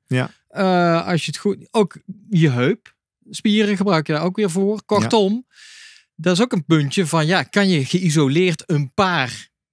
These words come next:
Speaker 2: rompspieren oefenen op die manier?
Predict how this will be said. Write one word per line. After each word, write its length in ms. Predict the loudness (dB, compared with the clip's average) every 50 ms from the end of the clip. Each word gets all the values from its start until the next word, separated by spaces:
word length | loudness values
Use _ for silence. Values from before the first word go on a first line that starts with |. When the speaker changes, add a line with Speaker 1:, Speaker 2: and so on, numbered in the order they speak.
| _ -2 0 0 2 2 2
Speaker 2:
rompspieren 880 | 2 2 0 0 -2 -6 -6 -4 -2 0 2 2 2 2 2 0 0 -2 -2
oefenen 580 | -2 -2 -2 -2 0 0 0 2 2 0 -2 -4
op 220 | -4 -4 -2 -2 0
die 160 | 0 0 2
manier? 460 | 2 0 0 0 0 0 -2 -4 -8